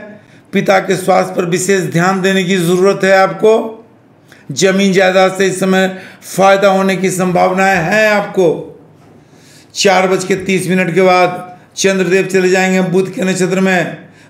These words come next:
बुध आपके नवम स्थान में बैठे हुए हैं केतु के नक्षत्र में। बहुत ही सुंदर समय है। जो व्यक्ति स्कूल का काम करते हैं, जो व्यक्ति संचार माध्यम से काम करते हैं,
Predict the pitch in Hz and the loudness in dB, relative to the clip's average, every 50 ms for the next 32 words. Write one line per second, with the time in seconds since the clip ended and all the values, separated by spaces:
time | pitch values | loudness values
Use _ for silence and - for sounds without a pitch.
0 | - 151 170 196 180 190 185 185 185 185 196 185 180 180 180 190 190 190 185 185 | -8 -2 0 0 2 2 2 2 2 0 -2 0 0 0 0 2 0 0 -2 -2
1 | - 190 185 185 190 190 190 190 190 185 190 190 185 185 185 185 190 185 185 190 | -2 -2 0 0 0 2 2 0 0 0 0 0 2 2 2 2 0 -2 -2 -2
2 | 190 185 185 190 185 185 190 190 185 170 185 175 190 190 196 190 175 151 139 - | -2 0 2 0 2 2 2 2 2 0 0 0 0 0 0 0 -2 -4 -8 -4
3 | - 190 180 202 214 165 170 202 185 - - 196 190 190 185 185 175 165 180 180 | -2 -2 2 2 0 0 0 -2 -4 -4 -4 -4 -4 -2 -2 -2 -2 -2 -2 -2
4 | 185 180 175 170 160 143 - - - - - - _ - - - - - - 143 | -2 0 0 0 0 -2 -6 -10 -14 -20 -20 -20 _ -20 -20 -20 -20 -16 -6 0
5 | 190 196 190 190 175 185 196 196 170 - - - 202 196 180 180 196 190 - 190 | 0 2 2 2 0 0 -2 -4 -4 -4 -4 -2 -2 -2 0 0 -2 -2 0 -2
6 | 190 196 196 190 190 185 160 - 202 196 190 190 180 165 180 165 - - - - | -2 -2 0 0 -2 -2 -2 -2 -2 0 0 0 0 -2 -4 -8 -14 -16 -6 -2
7 | 190 202 196 196 185 180 190 175 - 196 190 180 - 208 190 190 196 196 196 196 | 0 2 2 2 0 0 -4 -4 -2 -2 -2 -2 0 0 2 2 2 2 0 0
8 | 190 165 196 196 185 160 196 190 - 196 190 196 190 180 202 180 160 - 208 196 | 0 0 -2 -2 0 -2 -2 -2 -2 -2 -2 -2 0 -2 -2 -4 -2 -2 -2 0
9 | 190 185 175 - - - | 0 0 -2 -4 -6 -12